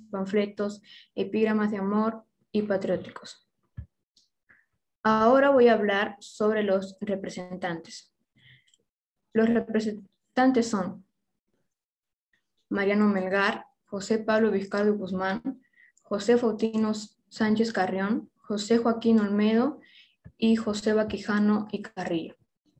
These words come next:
Voy a hablar sobre José de la Riva Agüero. Nació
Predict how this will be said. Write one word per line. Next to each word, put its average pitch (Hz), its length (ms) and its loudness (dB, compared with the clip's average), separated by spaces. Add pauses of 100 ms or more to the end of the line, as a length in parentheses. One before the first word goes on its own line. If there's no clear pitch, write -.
(960)
Voy 269 160 4
a 311 80 6
hablar 254 280 4
sobre 202 600 -4
José 196 340 -2
de 220 100 4
la 190 120 2
Riva 202 220 2
Agüero. 175 400 -4 (440)
Nació 277 680 4